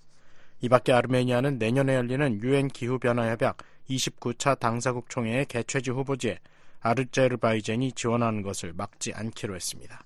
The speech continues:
미국 국무부는 양국의 이번 합의가 평화협정을 마무리하고 관계를 정상화하기 위해 노력하는 중요한 신뢰 구축 조치라며 환영했습니다.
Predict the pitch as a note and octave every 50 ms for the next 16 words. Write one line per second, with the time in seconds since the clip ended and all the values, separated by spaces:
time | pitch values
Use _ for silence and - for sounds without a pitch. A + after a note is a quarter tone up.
0 | - - - - - - - - - - - - - - - - - - - -
1 | - - - - - - - - - - - C3+ C#3+ E3 D#3 - - D3 D3 D3+
2 | D3 D#3+ F3 E3+ D#3 B2+ B2 C3 C#3 D#3+ D3+ D#3+ D3+ D3 C3+ C#3+ C#3 B2+ D3+ D3+
3 | D#3 C#3+ D#3 D3 A2+ - - - D3 E3+ F3 E3+ E3 D#3+ D#3+ - - D#3 C#3+ D3
4 | D#3 C#3+ B2+ A#2+ B2 C#3 C3+ C3+ B2+ C3 B2 A#2+ G#2+ G2 - A#2 A#2 B2 A2+ B2
5 | B2 C#3 C#3+ - - A2+ A2 B2 A#2+ C#3 C#3 C#3 C#3 C3+ C3 B2+ - A#2+ A#2 A2+
6 | A2+ A2 G2+ G#2+ G#2 G#2+ G#2 - - A#2 C#3 B2 F2 D#2+ - - C3 C3+ C#3 C3+
7 | C3+ B2+ F#2+ F2+ - - C#3+ D3 D3 D3+ C#3+ - A#2+ A2+ - - C#3 - - B2
8 | A2+ - - - A2+ G2+ F#2 F2+ E2+ F#2 - C3 C#3 B2+ A2+ G#2+ G2+ - - -
9 | E2+ - - - -